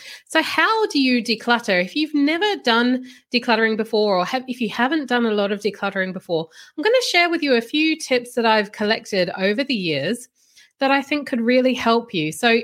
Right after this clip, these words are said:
if there is a space that you want to declutter, declutter, first of all, I would highly recommend that you choose a space that is equivalent to the <laughs> amount of time that you've got. Because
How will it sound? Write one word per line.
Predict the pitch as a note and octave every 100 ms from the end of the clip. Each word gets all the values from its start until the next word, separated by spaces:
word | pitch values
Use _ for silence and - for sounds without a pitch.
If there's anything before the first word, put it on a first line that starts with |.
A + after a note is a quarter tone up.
| C4
if | D#4 -
there | E4+ D#4
is | B3+ B3+
a |
space | A#3+ - A#3+ G3+ G#3 - _ - -
that | C4 C4+
you | C4+
want | B3+ B3 A#3+
to |
declutter, | A3+ A3+ A#3 G#3 - _ _ A3 G#3+
declutter, | C#4 D4 - C#4+ - D#3 F#3 E4+ - _ _ - _ _
first | C4 D4 -
of | B3+
all, | B3+ A3 E3 D#3+
I | G3
would | G3+
highly | - B3+ C#4
recommend | G#3+ G3 G3+ F#3+ C3 F3+ - _ -
that | G#3 - - - - _ _ _ -
you | G#3+ G3+ G3+
choose | - B3+ B3+
a |
space | A#3 - F#3 C#3 - - - -
that | G3 G3
is | G3+ G3 F#3 F3
equivalent | - - A#3 A3 E3 D3
to | - B3
the | A#3+
<laughs> |
amount | A#3 A#3
of | A3+
time | G3+ F#3+
that | F#3
you've | F3+ E3
got. | D3+ -
Because | F#3+ G#3+ G3+